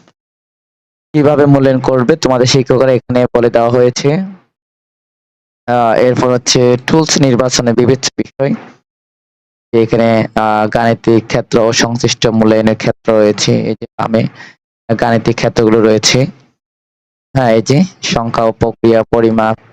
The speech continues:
বীজগণিত, মু-, আহ, জ্যামিতি, তথ্য উপাত্ত। এরপরে বিভিন্ন ধরনের গাণিতিক দক্ষতা মূল্যায়নের ক্ষেত্রে বিবেচ্য বিষয়,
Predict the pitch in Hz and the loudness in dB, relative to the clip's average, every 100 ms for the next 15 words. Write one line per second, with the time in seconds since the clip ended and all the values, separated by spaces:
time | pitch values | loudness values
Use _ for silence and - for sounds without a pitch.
0 | - 117 - 120 113 113 113 - - 110 | -4 -2 0 0 2 2 0 -2 -6 -4
1 | 269 107 104 113 113 110 113 - 107 - | -2 0 0 2 2 2 -2 -2 -6 -2
2 | 110 110 107 - 127 247 - _ _ _ | -2 -2 -4 -2 -2 -2 -6 _ _ _
3 | _ _ _ _ _ _ _ _ - 147 | _ _ _ _ _ _ _ _ -6 -2
4 | 143 143 127 135 131 131 123 123 120 120 | 2 2 2 2 4 2 2 0 0 0
5 | 113 117 113 - 117 107 107 107 120 - | 0 0 0 0 0 2 0 0 -6 -2
6 | 110 107 104 85 - 110 113 107 107 107 | 0 2 0 -2 -6 -6 0 2 2 2
7 | 107 - 120 - _ _ _ _ 110 104 | -2 -2 -6 -6 _ _ _ _ -2 0
8 | 87 - 117 117 - 110 110 110 117 107 | 0 2 2 2 0 0 0 0 0 2
9 | 104 | 0